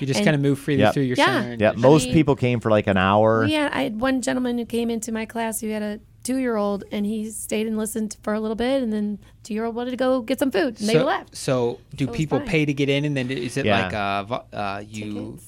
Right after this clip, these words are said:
Speaker 3: Yeah, it's a ticket system. So basically, it's a, you pay to get in. Um, usually we have a, last year, we haven't decided what we're doing this year, but it was five dollars to get in if you pre-bought your ticket, and ten dollars at the door. And then when you get there, you get your first tasting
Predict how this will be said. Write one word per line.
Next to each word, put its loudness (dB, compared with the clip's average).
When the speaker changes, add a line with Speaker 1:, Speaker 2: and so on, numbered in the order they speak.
Speaker 3:
Yeah, 2
it's 0
a 0
ticket 2
system. -2
So 0
basically, 4
it's 4
a, 6
you 0
pay 4
to 4
get 4
in. 2
Um, 4
usually 4
we 4
have 4
a, 4
last 2
year, 0
we 0
haven't 0
decided 2
what 2
we're -2
doing 2
this -2
year, 2
but 2
it -4
was -2
five 4
dollars 4
to -2
get 2
in 0
if -8
you -6
pre-bought -2
your -4
ticket, -4
and -8
ten -2
dollars -2
at -8
the -12
door. -6
And -2
then 4
when 2
you 2
get 2
there, 2
you -4
get -2
your -4
first -2
tasting -2